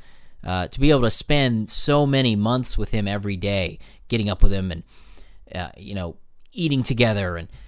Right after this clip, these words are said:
putting him down for his naps and getting him up and playing together, uh, you know, when I was able to get away from, from my working at home, that, that was great. I'm very thankful that that happened, and that was a motivator to, to keep me going.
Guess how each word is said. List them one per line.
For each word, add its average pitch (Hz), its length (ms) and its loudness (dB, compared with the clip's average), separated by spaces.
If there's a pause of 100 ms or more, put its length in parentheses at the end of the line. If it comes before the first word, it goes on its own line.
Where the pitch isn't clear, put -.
(160)
putting - 160 12
him 131 80 4
down 127 220 0
for 131 100 -4
his 117 140 -2
naps 117 320 -2
and 107 100 -4
getting 131 160 -2
him 120 140 -4
up 117 140 -4
and 104 120 6
playing 127 260 6
together, 110 500 0
uh, 90 240 -6
you 123 140 -8
know, 107 120 -4
when 123 280 -2
I 120 120 -2
was 113 140 -4
able 123 180 -2
to 113 60 0
get 139 160 2
away 117 340 0
from, 107 280 -4 (500)
from 117 120 -4
my 110 100 2
working 120 400 -2
at 98 100 -2
home, 117 320 2 (960)
that, 147 220 4
that 180 120 2
was 170 100 2
great. 131 300 6
I'm 113 80 2
very 139 160 6
thankful 156 720 0
that 165 160 -2
that 127 340 4
happened, 131 420 2
and 131 100 0
that 151 120 4
was 165 140 2
a - 20 8
motivator 123 640 4
to, 98 280 -2
to 107 140 -6
keep 131 200 -6
me 110 100 0
going. 110 400 -2